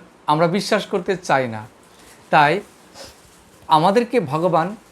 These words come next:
বিশ্বাস করানোর জন্যে একটা কাহিনীর কথা বললেন এবং এটি একটি পৌরাণিক কাহিনী এবং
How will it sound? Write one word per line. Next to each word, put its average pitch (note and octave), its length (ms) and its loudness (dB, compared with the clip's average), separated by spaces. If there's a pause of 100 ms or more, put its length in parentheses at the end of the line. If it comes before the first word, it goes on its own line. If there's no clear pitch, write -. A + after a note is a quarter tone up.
বিশ্বাস E3+ 640 -4
করানোর D#3+ 420 -2
জন্যে C3+ 360 -8 (800)
একটা F3 340 2 (1080)
কাহিনীর G#3 500 2
কথা F3+ 260 -2
বললেন B2 360 -6 (180)
এবং C#3+ 320 -4 (720)
এটি D3+ 160 -2
একটি E3+ 260 -8
পৌরাণিক G#3+ 600 2
কাহিনী D3+ 440 -2 (1040)
এবং G3 220 2